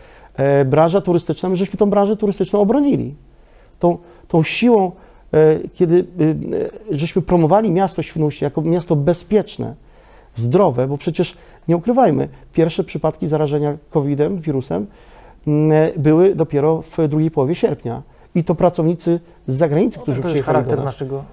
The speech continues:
Speaker 2: naszego
Speaker 1: Tak,
Speaker 2: miasta.
Speaker 1: dopiero później
Speaker 2: Ale
Speaker 1: po-,
Speaker 2: to może
Speaker 1: pod
Speaker 2: właśnie,
Speaker 1: września i październik
Speaker 2: jak
Speaker 1: się
Speaker 2: pan wspomniał
Speaker 1: pojawili.
Speaker 2: o tej pandemii, to może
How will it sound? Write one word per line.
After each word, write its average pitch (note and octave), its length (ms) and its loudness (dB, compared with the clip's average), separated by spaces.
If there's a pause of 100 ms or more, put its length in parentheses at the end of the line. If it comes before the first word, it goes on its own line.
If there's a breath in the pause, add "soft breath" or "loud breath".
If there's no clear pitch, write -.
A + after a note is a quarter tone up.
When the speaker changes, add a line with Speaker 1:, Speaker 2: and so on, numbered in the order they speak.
Speaker 2:
naszego C4+ 180 -2
Speaker 1:
Tak, C3+ 200 -2
Speaker 2:
miasta. B2 280 -14
Speaker 1:
dopiero E3+ 300 0
później F#3 320 -4 (320 loud breath)
Speaker 2:
Ale F#3+ 100 -4
Speaker 1:
po-, G3+ 60 2
Speaker 2:
to G#3 60 0
może G#3 120 0
Speaker 1:
pod F3+ 40 4
Speaker 2:
właśnie, D#3+ 200 0
Speaker 1:
września F#3+ 180 -2
i D#3+ 40 0
październik D#3 300 0
Speaker 2:
jak B2+ 100 -6
Speaker 1:
się - 40 -12
Speaker 2:
pan F3 80 -6
wspomniał C3+ 180 0
Speaker 1:
pojawili. G3+ 220 -2
Speaker 2:
o - 20 -2
tej - 20 -4
pandemii, A3 460 -6
to F#3 100 -8
może F3+ 280 -6